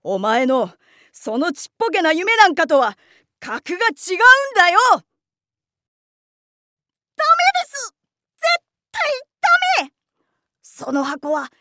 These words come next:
絶対開けちゃダメって姫様に言われてるんです。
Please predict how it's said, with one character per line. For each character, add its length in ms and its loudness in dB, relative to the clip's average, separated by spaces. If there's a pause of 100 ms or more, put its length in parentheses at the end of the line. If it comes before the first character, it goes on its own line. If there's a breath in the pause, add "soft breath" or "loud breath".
(160)
絶 220 2 (140)
対 240 -2
開 120 -4
け 120 -4
ち 60 -6
ゃ 60 -4
ダ 100 -2
メ 100 -6
っ 20 -10
て 240 -12 (300)
姫 360 -2
様 220 -4
に 80 -12
言 60 -14
わ 60 -20 (300)
れ 120 -6
て 80 -12 (600)
る 80 -10
ん 0 -
で 60 -20
す。 20 -20